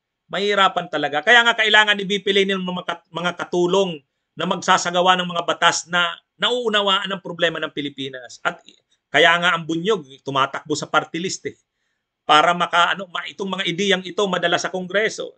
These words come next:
di ba? Oh, yun. Yan yun. Yan yung kailangan natin. Tutulungan natin si V P Leni Robredo. Kasi hang-, kahit pa tayo magpalit ng presidente, ah,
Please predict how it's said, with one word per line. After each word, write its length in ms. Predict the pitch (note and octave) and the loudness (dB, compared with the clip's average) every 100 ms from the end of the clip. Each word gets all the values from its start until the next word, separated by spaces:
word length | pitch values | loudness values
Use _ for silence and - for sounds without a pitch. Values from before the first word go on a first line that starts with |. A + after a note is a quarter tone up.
| D#3+ | -10
di 80 | G#3+ | -8
ba? 80 | C4 _ _ _ _ _ _ _ - | -8 _ _ _ _ _ _ _ -14
Oh, 240 | C#2 - _ _ - | -12 -14 _ _ -4
yun. 320 | A3+ D#4+ A#3 - _ _ _ _ _ _ _ _ - | -2 -2 -6 -16 _ _ _ _ _ _ _ _ -2
Yan 240 | B3+ D4+ | 0 2
yun. 240 | D#4 B3+ G3 | 2 2 0
Yan 160 | B3 | -2
yung 80 | A#3+ | -2
kailangan 400 | A3+ G3 F#3+ F3+ | 0 2 2 2
natin. 400 | E3 D#3+ D3 C#3+ | -2 -4 -8 -6
Tutulungan 560 | B3+ C4 B3+ A#3+ A#3 A3+ | -6 -4 -2 -2 0 0
natin 320 | G#3+ G#3 G3+ | 0 -2 -6
si 480 | F#3 G3 F#3 F3 D#3+ D#3+ | -6 -6 -6 -6 -8 -8
V 60 | - F3 F3 | -4 -4 -2
P 80 | |
Leni 240 | E3 D#3+ D#3 D3+ | 0 0 0 -4
Robredo. 560 | C#3+ C#3+ B2+ B2+ A#2+ | -2 -2 -2 -4 -6
Kasi 480 | - G3+ A3+ G3 D3+ _ _ _ _ _ _ - | -2 2 2 2 -2 _ _ _ _ _ _ -10
hang-, 160 | A#3+ B3 _ _ _ - | -10 -10 _ _ _ 0
kahit 320 | G#3+ B3 B3 | 2 2 -2
pa 80 | C4 | 0
tayo 240 | B3 A#3+ | 2 4
magpalit 400 | A#3 G3 A3 G#3+ | 0 -4 -4 -4
ng 80 | G#3+ | -6
presidente, 800 | F#3+ E3+ F3+ D#3 D3 G#2+ F#2+ - _ _ _ _ _ _ | -6 -4 -2 -2 -4 -8 -8 -10 _ _ _ _ _ _
ah, 240 | - A2+ | -10 -10